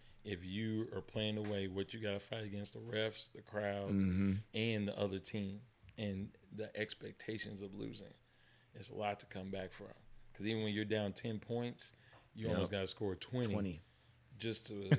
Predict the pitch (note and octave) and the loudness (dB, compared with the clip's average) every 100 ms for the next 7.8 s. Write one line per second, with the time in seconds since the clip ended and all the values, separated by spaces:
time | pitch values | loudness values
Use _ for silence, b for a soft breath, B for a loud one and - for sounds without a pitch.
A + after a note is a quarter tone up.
0 | G3 - G#2 - C3+ C#3+ A#2+ A2 G#2+ F#2+ | 6 6 6 10 12 12 8 0 0 2
1 | G#2 F#2 F2+ G2 D#2 C#2 - - A2 A2 | 6 6 6 4 2 0 -6 2 4 6
2 | G#2+ G#2 G2+ A2 G#2+ G2+ G#2+ G2 G#2+ A2+ | 6 6 4 0 0 0 -4 0 2 2
3 | G#2+ G2 - - b b G#2 A2 - A#2 | 2 0 -4 -10 b b -2 0 2 2
4 | G#2+ G2+ G2+ - A2 G#2+ G2+ F#2+ - G#2 | 2 2 0 -2 0 0 0 -4 0 2
5 | G#2 G2 G#2+ - G2+ G2+ G#2 b b b | 2 0 -4 -4 -2 -2 -2 b b b
6 | b - B2+ A#2+ A2+ A#2 - - - A#2 | b -4 2 4 4 0 -10 -2 2 4
7 | A2 A2+ A2+ G#2+ G2+ G#2+ G#2+ G#2 | 4 4 2 2 4 4 6 2